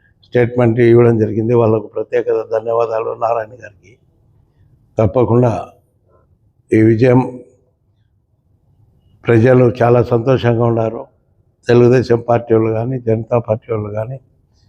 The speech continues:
జనసేన కానీ, అన్ని పార్టీలు కలిసి కేంద్రంతో కూడా సఖ్యతగా ఉండి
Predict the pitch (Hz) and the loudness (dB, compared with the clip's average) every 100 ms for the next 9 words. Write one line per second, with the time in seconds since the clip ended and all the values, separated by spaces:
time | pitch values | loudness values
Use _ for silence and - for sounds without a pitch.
0 | _ _ _ _ _ _ _ _ _ 110 | _ _ _ _ _ _ _ _ _ 2
1 | 113 123 101 123 113 110 107 131 147 _ | 4 4 4 2 2 0 -2 -6 -10 _
2 | _ - _ _ _ _ _ _ _ _ | _ -20 _ _ _ _ _ _ _ _
3 | _ - - - 113 123 143 139 135 139 | _ -20 -20 -2 2 4 4 4 0 0
4 | 135 135 127 - 139 139 139 _ _ _ | 0 0 -2 -2 -2 -2 -6 _ _ _
5 | _ - 135 135 135 127 135 127 127 113 | _ 0 4 4 2 2 2 4 2 0
6 | - - 117 127 123 143 123 117 117 | -4 -4 -2 -2 -2 0 2 2 0